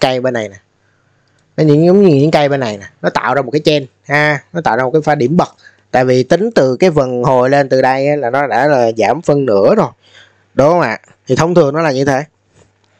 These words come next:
Quá bán rồi, ví dụ như nếu mà nó, nên nó ép cái cây này mà lũng luôn á, em nghĩ là cái phiên ngày sáu nó phải ép luôn hai mấy điểm. Ép sàn hết luôn. Lũng đáy, lũng đáy cũ luôn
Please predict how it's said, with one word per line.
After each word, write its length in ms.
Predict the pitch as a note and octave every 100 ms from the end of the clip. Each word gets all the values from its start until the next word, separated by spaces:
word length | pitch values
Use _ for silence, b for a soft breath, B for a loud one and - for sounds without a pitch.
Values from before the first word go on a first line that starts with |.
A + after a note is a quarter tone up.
| _ _ _ _ _ _ _ _ _ -
Quá 220 | D#3+ G#3
bán 220 | G3+ A3+
rồi, 120 | A3+
ví 80 | F#3
dụ 80 | E3
như 220 | C#3 E3
nếu 300 | D#3+ E3 G3
mà 80 | A#3
nó, 140 | D3+ F3+
nên 400 | G3 F3+ F#3+ F3+
nó 60 | -
ép 180 | A3+ B3
cái 80 | A#3+
cây 180 | D3+ D3
này 120 | B2
mà 100 | A#2+
lũng 240 | B2+ F#3+
luôn 260 | A#3 E3+ D3+
á, 140 | E3+ -
em 140 | C#3+
nghĩ 140 | A#2+
là 160 | D#3 C#3
cái 140 | -
phiên 320 | F3+ D#3 D3 D3+
ngày 180 | B2
sáu 200 | C#3+ D#3
nó 80 | F#3+
phải 120 | F3+
ép 220 | D3+ G#3+ F#3
luôn 160 | D3+
hai 200 | D3 C#3
mấy 220 | C#3 D#3+
điểm. 240 | F3 G2+ D#3 _ _ _ _ _ _ _ _ - D#3+
Ép 140 | G3
sàn 260 | E3 A#2+ B2+
hết 60 |
luôn. 200 | F3 C#3+ - _ _ _ _ _ _ _ _ _ -
Lũng 240 | G#2+ C#3
đáy, 200 | F#3+ A3
lũng 320 | F#3 D#3+ A#2+ F#3+
đáy 100 | G#3
cũ 280 | - A2+ G3
luôn 240 | E3 B2+